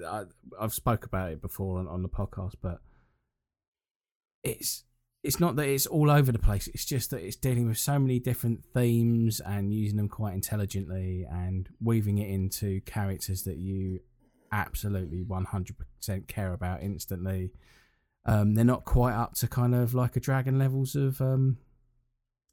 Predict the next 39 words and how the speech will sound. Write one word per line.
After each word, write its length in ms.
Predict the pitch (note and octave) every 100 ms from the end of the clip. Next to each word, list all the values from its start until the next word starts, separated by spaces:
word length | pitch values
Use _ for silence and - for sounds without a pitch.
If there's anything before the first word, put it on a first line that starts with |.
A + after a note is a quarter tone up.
| -
engagement, 640 | B2 B2 B2 - B2 B2
but 120 | A#2
they're, 180 | G#2+ G#2+ G#2+ - _ _ _ -
they're 100 | G#2
getting 300 | - A#2 G#2
up 160 | -
there. 240 | - E2+ G2 _ _ _ _ _ _ _ -
And, 240 | G#2 G#2
um, 640 | G#2+ G#2+ G#2 G#2+ G#2+ G#2 - _ _
like 140 | A#2 G#2+
I 40 |
say, 360 | - G#2+ G2 F#2+ _ -
just 240 | G#2+ - - -
every 240 | C3 A#2
part 240 | - A#2 F#2
of 60 |
the 80 | G#2
story, 420 | - A#2 G#2 F#2+
I'm, 200 | F#2 G2
I'm 200 | D2+ G2
hanging 320 | G2 G#2 G2+
on 120 | G2 G2
every 300 | F#2+ F#2+ F#2+ _ _ _ -
beat 300 | G2+ F#2+ D#2
of 180 | F#2 F#2 - - _ _ _ _ _ _ _ _ _ -
these 200 | A2 G2+
guys' 300 | A#2+ G#2 G2
character, 680 | - A2+ G#2 - A2 G2+ -
you 140 | G#2+
know, 160 | G2 F#2+
the, 160 | G2+
their 220 | F2+ G2+
character 500 | G2+ A#2 G#2 - G#2+
arcs 320 | G2+ G2+ F2+ G#2+
and 140 | G2+
their, 280 | G2 G2 - - _ -
you 100 | G#2
know, 160 | F#2+ F2+ _ _ _ _ _
the, 120 | G2+